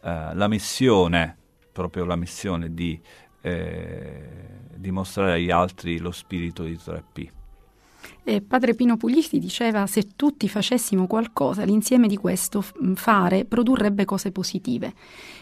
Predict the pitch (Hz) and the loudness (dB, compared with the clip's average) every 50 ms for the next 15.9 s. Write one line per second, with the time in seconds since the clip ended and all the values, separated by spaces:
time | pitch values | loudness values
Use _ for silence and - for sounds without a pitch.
0 | - - - 226 202 254 262 269 254 247 214 - - 196 196 202 214 196 202 - | 0 4 6 6 6 6 8 8 8 8 8 6 6 6 6 6 4 2 2 2
1 | 208 202 202 196 208 196 190 185 202 190 175 180 185 180 196 220 254 269 254 - | 4 4 4 4 4 0 0 2 2 0 2 2 4 4 6 8 8 6 6 4
2 | - 180 165 175 - - 190 190 180 - 208 202 220 220 214 190 196 190 185 190 | 0 -4 -4 -4 -4 0 0 0 2 0 0 0 0 0 0 2 2 2 4 4
3 | 190 190 - 196 185 185 190 185 190 202 220 226 220 208 180 185 185 185 180 190 | 2 2 2 2 2 4 4 4 6 6 6 4 4 2 0 0 0 0 0 0
4 | 185 - 247 233 190 185 - - 185 180 185 175 202 214 208 190 180 180 175 180 | 0 0 2 2 2 0 0 -2 0 0 2 2 4 4 4 4 4 2 2 2
5 | 180 180 180 180 - 190 185 190 196 190 180 - - - 180 180 180 185 190 180 | 2 2 0 0 0 0 0 2 0 0 -2 -4 -6 -4 -2 0 2 2 2 2
6 | 190 196 196 190 185 - 196 180 - 180 170 185 185 180 208 202 - 196 185 190 | 0 0 0 0 -2 -4 -4 -6 -4 -4 -2 -2 -2 -2 -2 -2 2 4 4 6
7 | 208 240 247 220 226 196 180 - - 185 180 185 220 220 202 185 180 - 196 190 | 8 8 6 6 4 0 -4 -2 0 0 2 2 2 2 0 0 0 -2 -2 -4
8 | - - - 185 185 175 180 175 180 - - - - - - - - - - - | -4 -2 -2 0 0 0 0 -2 -4 -4 -6 -10 -10 -12 -18 -18 -20 -6 2 6
9 | 254 269 285 - 339 311 - - 196 180 180 180 190 208 226 208 196 196 190 196 | 8 8 10 8 6 4 4 4 4 4 6 6 6 4 4 2 0 0 0 2
10 | 190 185 180 185 - - - 190 196 190 185 - 233 233 - 196 175 170 185 180 | 2 0 0 -2 -4 -4 -2 -2 -2 -2 0 0 0 0 2 0 0 0 0 2
11 | 180 180 190 196 196 190 196 190 185 185 196 202 208 202 180 190 - 196 190 - | 2 4 4 4 6 6 4 4 4 6 6 6 6 6 4 2 0 0 2 4
12 | 285 277 202 - - 208 202 196 214 220 214 190 - 196 175 - - - - 185 | 4 4 2 2 0 0 2 2 4 2 2 0 -2 -4 -4 -4 -4 -2 -2 -2
13 | 185 185 180 - - 202 196 - - 226 240 254 233 226 220 202 - 202 190 180 | 0 -2 -2 -2 -4 -6 -4 0 4 4 6 6 6 4 4 2 0 0 0 0
14 | 190 202 202 202 196 - 254 247 - - 202 185 190 180 - - 202 202 - 202 | 0 2 2 2 4 4 4 4 2 0 -2 -2 -2 -4 -4 -6 -6 -4 -4 -4
15 | 175 190 190 180 - 190 185 190 190 185 185 190 185 180 - 180 185 | -2 -2 -2 -2 -2 -2 -2 0 0 2 2 2 0 0 -2 -4 -6